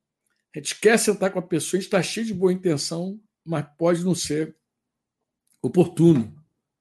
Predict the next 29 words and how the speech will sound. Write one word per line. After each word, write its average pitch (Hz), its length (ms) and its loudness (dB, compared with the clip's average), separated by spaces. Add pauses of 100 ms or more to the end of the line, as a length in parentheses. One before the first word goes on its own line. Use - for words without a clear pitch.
(160)
Pode 147 200 2
não 151 80 0
ser - 160 2
o 165 80 6
tempo 165 380 -2
de 165 100 -2
Deus, 151 600 0 (540)
como 160 300 -8 (420)
foi 160 120 4
citado 170 440 0
aqui. 165 320 -6 (280)
Porque 175 420 0
pregar, 180 520 4
a - 40 6
gente - 200 -4
prega 185 340 -2
a - 20 -6
tempo 214 360 -4
e 175 40 -16
fora 214 260 -4
de 226 140 -8
tempo. 185 300 -8
A 139 40 -6
gente 165 120 -10
não 135 60 -10
pode 202 240 -4
perder 220 280 0
nenhuma 220 220 0
oportunidade. 226 760 -6